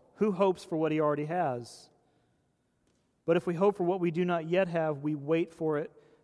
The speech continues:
patiently, this call to, uh, go to God with the things that we don't know.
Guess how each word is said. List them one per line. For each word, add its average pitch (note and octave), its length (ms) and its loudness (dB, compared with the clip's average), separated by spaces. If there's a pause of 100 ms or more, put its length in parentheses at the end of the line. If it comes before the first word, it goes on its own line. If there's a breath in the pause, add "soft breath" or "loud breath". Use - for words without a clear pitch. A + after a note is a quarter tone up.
(100)
patiently, D#3+ 520 -6
this C#3+ 240 -6
call C3+ 640 0 (680 soft breath)
to, D#3 180 -2
uh, C#3 60 -6 (880 soft breath)
go E3 200 4
to D#3 100 0
God C3 540 -2
with C#3+ 140 -12
the C#3 60 -12
things D3+ 360 -6
that F3+ 140 -12
we D3 100 -6
don't D#3 260 -4
know. B2+ 320 -8